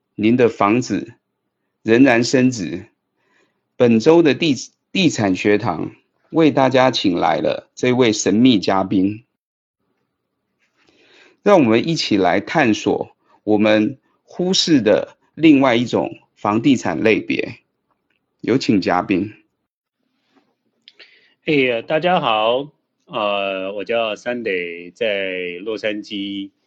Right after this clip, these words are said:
Speaker 2: 从事，呃，进出口生意，呃，做地产呢是一个副业。然后，呃，非常感谢 Lily 啊，房博士，然后为大家搭建这个平台，认识很多新朋友，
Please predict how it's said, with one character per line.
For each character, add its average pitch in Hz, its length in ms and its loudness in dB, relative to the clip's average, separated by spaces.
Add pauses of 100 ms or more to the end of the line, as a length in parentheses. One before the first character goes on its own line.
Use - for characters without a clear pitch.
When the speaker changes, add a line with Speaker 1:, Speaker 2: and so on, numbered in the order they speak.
(500)
Speaker 2:
从 107 220 -8
事， 107 320 -6
呃， 87 400 -6
进 104 220 -12
出 113 140 -12
口 92 160 -10
生 95 180 -10
意， 92 300 -8 (560)
呃， 90 420 -6 (360)
做 113 180 -2
地 131 180 -6
产 85 300 -14
呢 90 240 -10
是 92 240 -10
一 90 140 -6
个 85 420 -8
副 131 240 -6
业。 98 260 -8 (640)
然 95 220 -8
后， 92 640 -6 (140)
呃， 90 160 -12
非 - 140 -8
常 110 160 -6
感 87 180 -10
谢 98 320 -6
Lily 98 420 -10
啊， 87 160 -12
房 98 220 -14
博 95 180 -8
士， 95 440 -8 (600)
然 90 120 -12
后 95 240 -6
为 101 160 -8
大 98 180 -6
家 92 420 -8 (100)
搭 104 140 -4
建 101 160 -6
这 104 120 -8
个 92 80 -8
平 95 240 -8
台， 90 380 -8
认 101 220 -8
识 95 160 -6
很 85 120 -12
多 98 100 -8
新 113 240 -14
朋 104 220 -8
友， 87 280 -8